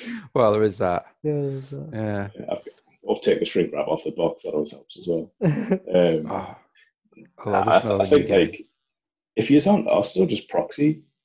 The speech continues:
Speaker 3: Just, like, play a couple of games with some other models and just, like, 'cause
Speaker 2: Yeah,
Speaker 3: you've got
Speaker 2: okay,
Speaker 3: your
Speaker 2: yeah.
Speaker 3: cards, right, written down for what each fighter has got anyway.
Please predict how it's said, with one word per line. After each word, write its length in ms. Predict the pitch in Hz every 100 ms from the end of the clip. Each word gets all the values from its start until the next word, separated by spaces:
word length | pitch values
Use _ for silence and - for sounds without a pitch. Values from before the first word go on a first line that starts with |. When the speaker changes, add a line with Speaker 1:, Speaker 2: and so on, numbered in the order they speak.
| _ -
Speaker 3:
Just, 180 | -
like, 300 | - 82 - _ -
play 120 | 104
a 40 | -
couple 180 | -
of 60 | -
games 240 | 76 90
with 100 | 120
some 140 | - 98
other 120 | 82
models 340 | 76 80 104 110
and 120 | 92
just, 320 | 90 - -
like, 220 | - -
'cause 80 | 160
Speaker 2:
Yeah, 140 | 156
Speaker 3:
you've 140 | 151 110
got 100 | 151
Speaker 2:
okay, 60 | -
Speaker 3:
your 80 |
Speaker 2:
yeah. 60 | -
Speaker 3:
cards, 340 | 107 104 - 80
right, 160 | 67 -
written 200 | 95 80
down 200 | 85 82
for 140 | -
what 120 | 85 78
each 120 | -
fighter 500 | 85 78 73 71 65
has 140 | -
got 240 | - 82 85
anyway. 400 | 82 78 52